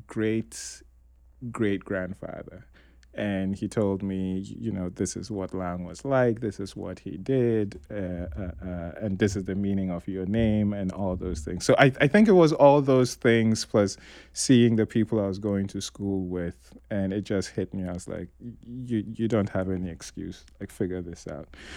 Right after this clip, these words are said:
So the first day I tried it,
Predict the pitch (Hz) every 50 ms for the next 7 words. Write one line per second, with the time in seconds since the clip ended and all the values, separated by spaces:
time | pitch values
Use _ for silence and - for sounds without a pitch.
0 | - - - - - - - - - 147 139 135 131 135 135 135 135 135 131 135
1 | 135 131 123 123 127 123 - - - - - - 160 170 202 240 277 233 - -
2 | - 190 170 160 147 135 123 110 - - 131 113 110 107 104 98 101 104 127 -